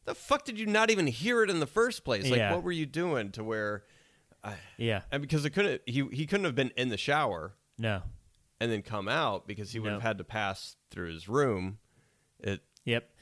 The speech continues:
Speaker 2: Well, if Elsa's in her bathroom listening to music, was that, was that it? Oh, she couldn't hear it getting ransacked 'cause she had the music on?
Speaker 1: Well, sure, that I could see is believable, but
Speaker 2: Oh, okay.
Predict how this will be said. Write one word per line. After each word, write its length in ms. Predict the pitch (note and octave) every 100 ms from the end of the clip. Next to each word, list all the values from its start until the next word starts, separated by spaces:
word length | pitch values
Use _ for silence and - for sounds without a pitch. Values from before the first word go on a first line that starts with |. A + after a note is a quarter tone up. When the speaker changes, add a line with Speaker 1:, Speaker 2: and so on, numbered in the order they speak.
| - -
Speaker 2:
Well, 220 | F3+ C#3
if 180 | B2+ -
Elsa's 380 | D3+ D3 D3 A#2+
in 140 | C3
her 160 | A#2 C3+
bathroom 420 | B2 B2+ B2+ A#2+
listening 300 | A#2+ A#2+ A#2+
to 60 | A2
music, 380 | A2+ C3 A2+ A2
was 180 | A2+ A2
that, 300 | C3 - A#2
was 160 | A2+
that 200 | B2+ B2
it? 140 | A#2 C#3
Oh, 120 | D#3+
she 160 | D3+ D3+
couldn't 240 | D3 C3+
hear 160 | A#2 C#3
it 60 | A#2
getting 200 | A#2 A2
ransacked 480 | G#2+ C3+ - A2 -
'cause 180 | G2+ -
she 120 | C3+
had 140 | A2+
the 40 | G#2+
music 380 | G2 A2 C3+ D#3
on? 320 | D#3+ F3 F#3+
Speaker 1:
Well, 160 | - D#3
sure, 340 | - B3+ D4+ A2
that 320 | C#3 A3+ A3
I 100 | A#2+
could 140 | B2 -
see 140 | C3
is 120 | G#2
believable, 600 | F2 A#2 F3+ F#3+ G2+ F#2
but 320 | F2+ B2 C3 G#2+
Speaker 2:
Oh, 40 |
okay. 320 | A2 - G2+